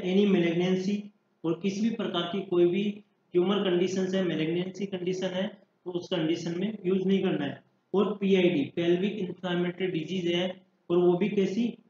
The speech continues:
प्रेजेंट में, यदि प्रेजेंट में कोई, अम,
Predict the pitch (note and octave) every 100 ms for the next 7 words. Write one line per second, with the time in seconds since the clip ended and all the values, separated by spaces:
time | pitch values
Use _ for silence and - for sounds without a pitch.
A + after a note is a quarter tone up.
0 | - E3 D#3+ F#3 F#3 D#3+ B2 A#2+ _ _
1 | _ _ _ _ _ _ _ - D#3+ F3
2 | A3 - E3+ D#3+ F#3 G3 F#3+ G#3 G#3+ G#3+
3 | - - _ F#3 F#3+ - - _ _ _
4 | _ _ - D#3+ D#3 D#3